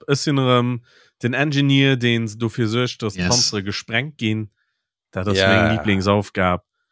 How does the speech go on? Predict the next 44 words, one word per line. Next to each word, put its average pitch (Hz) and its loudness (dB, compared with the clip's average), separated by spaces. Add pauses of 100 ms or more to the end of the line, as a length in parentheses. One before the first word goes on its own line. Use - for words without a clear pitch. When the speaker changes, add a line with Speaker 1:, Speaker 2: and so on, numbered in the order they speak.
(260)
Speaker 1:
Ah, 107 0
Speaker 2:
Ming 202 4
Speaker 1:
von 196 2
Speaker 2:
auch 220 2
Speaker 1:
weitem. 98 2
Speaker 2:
erstaunlicherweise 139 0
seit 175 0
dem 135 2
letzten. 147 0
Das 113 0
hat, 147 -2
was 135 0
ich - -4
muss 139 2
so, 185 2
und 123 0
Heinz 139 2
so, 107 0
ich, - -4
ich 113 -4
musste 151 2
im 120 2
zweitausendzweiundvierzig 123 0
ein 113 -6
paar 175 2
Sachen, 131 0 (280)
ich - -2
schon 120 0
für - -4
Drohnen 117 4
nie 147 2
gesniped, 107 0
und 95 0
ich 92 2
schon 95 2
an 90 0 (400)
Sniper 101 -2
aus 90 -2
meinem 90 0
Zweitbatch 98 -2
Klasse 101 -2
an 85 -2
dem 87 0
letzten. 87 -2